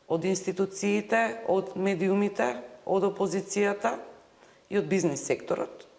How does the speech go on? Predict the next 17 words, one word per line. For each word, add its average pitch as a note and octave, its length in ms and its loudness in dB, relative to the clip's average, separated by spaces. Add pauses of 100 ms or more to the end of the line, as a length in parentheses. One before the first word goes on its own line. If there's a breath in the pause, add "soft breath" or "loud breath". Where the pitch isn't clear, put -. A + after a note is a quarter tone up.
(380 loud breath)
кој A#3 180 0
што A#3 80 -2
ќе G#3+ 160 -2
биде G#3+ 240 0
во G#3 140 0
постојано G#3 680 0
заседание, F3 760 0 (180)
со G3+ 180 -4
што A#3+ 540 -2 (500 loud breath)
би G3 160 0
можеле A#3 640 4
овие G#3 320 2
мерки G3+ 640 0
кои F#3+ 220 4
што F3+ 200 0
се F3+ 140 0
препорачуваат G3 1000 2